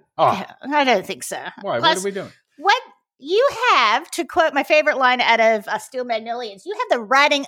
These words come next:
Speaker 2: of a serial killer.
Speaker 1: <laughs>
Speaker 2: It is summer traditions and travel. So I missed the travel-y bit.
Speaker 1: Ah,
Speaker 2: We
Speaker 1: there you
Speaker 2: would have
Speaker 1: go.
Speaker 2: got to it.
Speaker 1: Mm-hmm.
Speaker 2: Okay, now, first of all, warning for everyone. You might wanna listen to this from the twenty-sixth onward.
Speaker 1: Yeah, because you're already stuffed.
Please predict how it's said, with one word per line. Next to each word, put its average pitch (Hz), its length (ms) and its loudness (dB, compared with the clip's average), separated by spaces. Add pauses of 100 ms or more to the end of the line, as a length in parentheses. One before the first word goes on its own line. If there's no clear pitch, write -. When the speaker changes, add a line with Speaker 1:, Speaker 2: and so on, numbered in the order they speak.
Speaker 2:
of 247 160 2
a 202 80 -4
serial 285 540 -2
killer. 185 360 -6 (140)
Speaker 1:
<laughs> - 120 -20 (580)
Speaker 2:
It 349 160 2
is 330 280 -2
summer 392 220 -2
traditions 294 480 -4 (100)
and 220 240 -4
travel. 190 580 -4 (100)
So - 160 -8
I 185 80 -2
missed 214 340 -8
the 220 60 -10
travel-y 170 520 -6
bit. - 120 -10
Speaker 1:
Ah, 196 260 -10
Speaker 2:
We 214 60 -8
Speaker 1:
there 269 80 0
you 254 80 0
Speaker 2:
would 254 100 4
have 220 100 0
Speaker 1:
go. 160 100 -2
Speaker 2:
got - 120 -12
to 143 220 -10
it. 131 160 -12 (280)
Speaker 1:
Mm-hmm. 190 680 -6
Speaker 2:
Okay, 247 220 0
now, 262 240 4
first 339 360 0
of 302 60 0
all, 262 180 4
warning 233 300 0
for - 100 -6
everyone. 220 520 -4 (240)
You 208 140 -8
might 233 220 0
wanna 214 180 -4
listen 202 280 -10
to 196 100 -12
this 185 240 -8
from 175 160 -16
the 175 80 -14
twenty-sixth - 720 -14 (180)
onward. 170 460 -10 (280)
Speaker 1:
Yeah, 170 160 4
because 139 280 2
you're 147 80 4
already 123 180 2
stuffed. - 640 -4